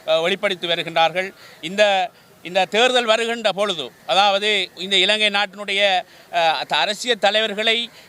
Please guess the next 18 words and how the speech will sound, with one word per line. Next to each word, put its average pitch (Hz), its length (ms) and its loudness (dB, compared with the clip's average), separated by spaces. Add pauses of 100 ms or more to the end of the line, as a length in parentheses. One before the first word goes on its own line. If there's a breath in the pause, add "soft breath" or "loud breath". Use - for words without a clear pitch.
தீர்மானிக்கின்ற 220 720 -2
சக்திகளாக 202 600 0
வல்லரசுகள் 214 560 -2
இருக்கின்றமையினால் 180 720 -2 (360 loud breath)
இந்த 233 400 2
தேர்தல் 240 400 0
வருகின்ற 226 420 2
காலப்பகுதியிலே 185 800 0 (480 loud breath)
இங்கே 214 140 0
வடகிழக்குக்கு, 196 760 0 (180)
வடகிழக்குக்கு 208 600 0
இந்தியாவிலிருந்து, 220 880 0 (340)
குறிப்பாக 208 440 0
நாங்கள் 196 240 -6
இந்தியாவை 214 380 0
தான் 214 160 -6
சொல்ல 190 220 -2
வேண்டும், 180 320 -4